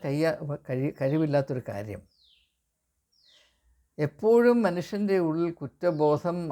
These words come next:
അവനെ കാർന്നു തിന്നുന്നൊരു പുഴു പോലെ അവൻ്റെ ഉള്ളിൽ പ്രവർത്തിച്ചു കൊണ്ടിരിക്കുമ്പോൾ അവൻ്റെ വ്യക്തിത്വം നന്നേ നശിച്ചു പോയിക്കൊണ്ടേയിരിക്കുകയാണ്, അനുദിനം അത് മരിച്ചുകൊണ്ടേയിരിക്കുകയാണ്. മനുഷ്യൻ ഈ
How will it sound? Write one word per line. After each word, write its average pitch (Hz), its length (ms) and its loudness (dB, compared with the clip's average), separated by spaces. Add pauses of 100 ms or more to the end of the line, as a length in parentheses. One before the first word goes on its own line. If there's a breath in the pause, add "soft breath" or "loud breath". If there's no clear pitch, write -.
(100)
അവനെ 143 260 -2 (100)
കാർന്നു 143 480 0
തിന്നുന്നൊരു 143 680 -2
പുഴു 135 400 0 (100)
പോലെ 151 380 0 (240)
അവൻ്റെ 143 360 -6 (120)
ഉള്ളിൽ 143 340 0
പ്രവർത്തിച്ചു 135 580 -6
കൊണ്ടിരിക്കുമ്പോൾ 131 800 -6 (1200 soft breath)
അവൻ്റെ 185 280 0
വ്യക്തിത്വം 214 800 -4 (100)
നന്നേ 147 420 -2 (380)
നശിച്ചു 151 540 -6
പോയിക്കൊണ്ടേയിരിക്കുകയാണ്, 165 1120 -2
അനുദിനം 156 560 -2
അത് 156 140 -2 (120)
മരിച്ചുകൊണ്ടേയിരിക്കുകയാണ്. 151 1300 -4 (1040)
മനുഷ്യൻ 240 540 -2 (240)
ഈ 185 60 -2